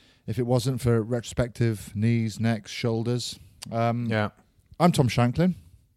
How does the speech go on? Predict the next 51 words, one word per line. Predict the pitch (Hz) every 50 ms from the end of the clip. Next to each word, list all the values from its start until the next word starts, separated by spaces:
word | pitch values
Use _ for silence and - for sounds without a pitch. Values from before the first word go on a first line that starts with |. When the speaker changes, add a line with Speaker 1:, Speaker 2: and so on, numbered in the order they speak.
| _ _ _ _ _ _ _ _ _ _ _ _ _ _ _ _ _ _ -
Speaker 2:
I'm | - 117 117 117
David | 107 113 113 110 107 107 - - - - - -
Flatman. | - - - 117 110 - 139 135 147 139 - - -
Speaker 1:
Yeah. | 120 107 107
Speaker 2:
Um, | 104 104 -
eight | 123 120 -
caps | - 110 107 - -
for | - 113 113
England, | 117 113 113 113 110 107
seven | - - 110 95 107
off | 101 -
the | -
bench. | 98 - 110 107 101 - -
But | - 110
I, | 110 107 - - - - - - - - - _ - _ _ - - -
a, | 98 101 - - - - - _ _ -
a | 131
lot, | 127 135 143 -
a | 131
lot | 135 135 120 107
of | 110
people | 123 120 101 117
say | - - 117 110
to | 107 -
me, | 110 110 110
"I | 110 110
thought | - - 143
you | 135 131
played | - - 139 131
for | - 139
England | 135 131 127 123 127
more | 135 147 147 139
than | 123 117
that. | 107 101 92 - -
I |
thought | - - - 90
you | -
played | - 123 120
for | - 123
England | 117 117 113 113 113
more | 117 120 117
than | 107 107
that." | 101 95 92 - -
And | - 110
it's | 107 90 -
like, | 117 107 92
no, | 113 110 107 98 - _ - - - - _ _ _ -
I | 107
should | - - - 147 127 -
have. | 95 117 135 - - - - _ _ _ _ _ _ _ _ _ _ _ _ _
Um, | - 117 117 117 117 117 117 113 117 117 117 117 117 -